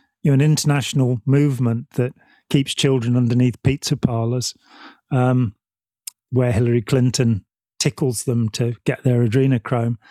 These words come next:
isn't, probably not true. Seems incredibly improbable.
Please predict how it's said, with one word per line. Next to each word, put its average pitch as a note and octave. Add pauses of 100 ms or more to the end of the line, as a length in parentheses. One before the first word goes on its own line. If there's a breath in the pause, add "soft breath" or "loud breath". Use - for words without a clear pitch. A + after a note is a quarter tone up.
(460 loud breath)
isn't, D3+ (100)
probably D#3+
not C#3+ (100)
true. G2 (260)
Seems B2 (100)
incredibly B2
improbable. A#2